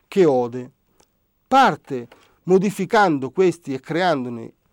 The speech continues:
egli stesso con una piena sicurezza di sé. Questi segni servono per rappresentar meglio la forma del suo proprio concepire,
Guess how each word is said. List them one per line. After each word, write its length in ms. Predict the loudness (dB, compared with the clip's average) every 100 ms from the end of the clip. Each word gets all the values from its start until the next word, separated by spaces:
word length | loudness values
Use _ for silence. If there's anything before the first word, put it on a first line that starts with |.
| _ -16
egli 280 | -14 -14
stesso 640 | -18 -18 -18 -16 -14 -14 -16 _ _ _
con 160 | -6 -2
una 200 | -2 -4
piena 480 | -4 -2 -2 -2 -10
sicurezza 600 | -16 -10 -8 -8 -10 -14
di 120 | -14
sé. 300 | -16 -20 -20 _ _ _ _ _ _ _ _ _ _ _
Questi 360 | -6 -6 -4 -8
segni 640 | -4 -6 -6 -8 -12 -14 -18 _ _ _ _ _ _ _ _ _ _
servono 640 | 0 4 4 2 -8 -10
per 200 | -2 0
rappresentar 600 | 0 -4 -6 -6 -4 -4
meglio 360 | -2 -2 0 0
la 140 | 0
forma 520 | 2 4 4 2 0
del 160 | 0 -2
suo 240 | -2 -2
proprio 340 | 0 0 -2 -6
concepire, 800 | -6 -10 -10 -12 -12 -14 -16